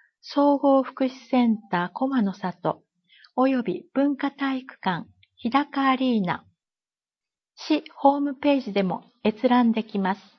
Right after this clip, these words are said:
提出方法、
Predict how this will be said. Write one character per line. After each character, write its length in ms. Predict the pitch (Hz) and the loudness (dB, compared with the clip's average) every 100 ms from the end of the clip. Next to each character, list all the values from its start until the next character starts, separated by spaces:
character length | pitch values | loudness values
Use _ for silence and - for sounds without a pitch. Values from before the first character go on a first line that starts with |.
| _ _ _ _ _ _ _ _ _ - | _ _ _ _ _ _ _ _ _ 2
提 200 | 294 294 | 4 4
出 260 | - 269 | -2 -4
方 300 | 269 269 233 | 2 4 4
法、 420 | 220 180 165 - | 2 0 0 -2